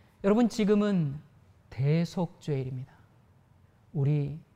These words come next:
남김없이 회개하도록 하십시다. 그리고 후회할 것 없이 사랑하도록 하십시다.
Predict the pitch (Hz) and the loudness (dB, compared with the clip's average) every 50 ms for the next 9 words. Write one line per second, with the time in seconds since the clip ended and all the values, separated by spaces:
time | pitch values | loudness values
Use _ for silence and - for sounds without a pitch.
0 | _ _ _ _ _ _ _ _ _ - 147 123 113 143 143 143 156 - 202 196 | _ _ _ _ _ _ _ _ _ -8 -6 -4 -2 0 0 0 0 0 0 -2
1 | 190 180 165 170 - - - 196 190 185 180 175 180 - _ _ - - 233 240 | -2 -2 -4 -6 -10 -18 -14 -12 -10 -10 -10 -10 -12 -16 _ _ -18 -12 -12 -12
2 | 233 240 247 220 214 208 214 202 196 - - 165 - - - - - - - _ | -12 -10 -12 -14 -12 -12 -14 -16 -16 -16 -18 -20 -20 -20 -20 -20 -20 -20 -20 _
3 | _ - - _ _ _ _ - - - - - - - 285 302 311 302 349 339 | _ -20 -20 _ _ _ _ -20 -20 -20 -10 -2 4 8 10 10 10 10 8 6
4 | 302 202 165 175 - - - - - - - - - - - - - 392 415 403 | 6 6 2 -2 -8 -16 -20 -20 -20 -20 -20 -20 -20 -16 -4 6 12 12 12 12
5 | 403 415 415 415 392 349 392 415 392 392 403 392 415 403 - - 339 349 339 339 | 12 12 12 12 10 10 8 8 8 6 6 4 2 4 8 10 10 10 10 6
6 | - - 381 370 359 330 - - - - 403 427 440 427 415 403 403 403 - 370 | 0 2 4 4 4 2 0 -4 -6 -2 0 2 2 2 2 2 0 -2 -2 -4
7 | 359 349 330 - 254 - 202 - - - - 151 | -6 -6 -8 -10 -14 -14 -14 -16 -18 -16 -16 -18